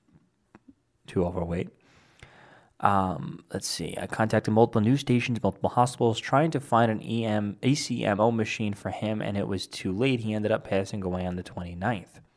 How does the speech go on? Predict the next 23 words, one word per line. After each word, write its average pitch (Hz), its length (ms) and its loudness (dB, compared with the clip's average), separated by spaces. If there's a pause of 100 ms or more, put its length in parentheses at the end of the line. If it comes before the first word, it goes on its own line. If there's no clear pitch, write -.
(840)
"I 104 140 2
know 139 240 10
a - 20 10
lot 127 220 8
of 120 60 0
people 120 280 2
are 110 60 6
going 113 220 2
to - 100 -12
be - 100 -8
curious. 120 640 2
Was 104 160 2
your 104 100 4
husband 113 360 4
vaccinated?" 101 640 4
"Not 98 240 4
at 123 120 2
that 113 200 0
time," 117 340 0
she 90 280 -8
added. 87 260 -2
Gomez 117 340 2
said 107 440 0